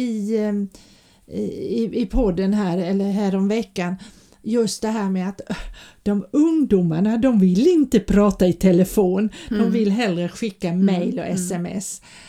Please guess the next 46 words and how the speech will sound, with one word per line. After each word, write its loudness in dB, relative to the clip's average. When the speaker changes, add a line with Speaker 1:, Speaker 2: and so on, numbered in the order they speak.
Speaker 1:
Mm. -4
Och -2
de 2
kanske -4
är -2
vana 0
vid 0
det 2
här 0
Speaker 2:
Mm. 2
Speaker 1:
med -2
tolk-, -4
att -6
tolka -6
på -8
ett -10
annat -2
sätt -8
än -4
vad, -4
vad 0
vi 0
äldre -6
gör. -4
Det -4
skulle -2
vara -4
intressant -6
att -2
höra -4
egentligen, -6
för -6
att -10
jag, -4
jag -4
kan -6
känna -6
att -10
det -4
är -8
svårt. -6
Och -4
många -6
gånger -4
när -2
jag, -4